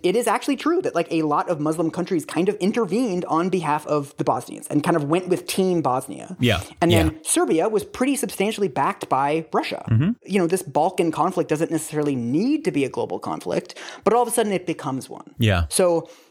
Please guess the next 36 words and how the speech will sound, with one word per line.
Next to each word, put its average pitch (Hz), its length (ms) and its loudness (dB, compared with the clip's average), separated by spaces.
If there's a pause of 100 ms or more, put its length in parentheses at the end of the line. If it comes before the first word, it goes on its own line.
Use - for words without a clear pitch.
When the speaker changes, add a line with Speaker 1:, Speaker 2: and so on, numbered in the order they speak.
(140)
Speaker 1:
I'm 208 180 4
gonna 254 120 0
send 214 320 -2
you, 156 420 0 (100)
this 180 320 -2
is 233 160 -6
his 262 800 -2 (540)
explanation 147 840 -2 (300)
for, 160 360 2
like, 151 220 0
why 156 720 0
the 147 120 -4
Balkan 139 600 -2
War 131 580 0
broke 123 400 -2
out. 190 640 -2
Speaker 2:
Okay. 87 320 2 (380)
Probably 190 380 2
the 139 120 4
single 139 360 2
most 113 260 2
important 107 460 0
factor 92 440 2
leading 101 280 2
to 104 100 2
the 98 80 2
conflict 92 600 0 (140)
was 95 200 4
the 98 80 4
demographic 104 600 2
shift - 280 0
that 92 120 2
took - 220 -2
place 85 260 2
in 90 100 4
Kosovo. 82 600 0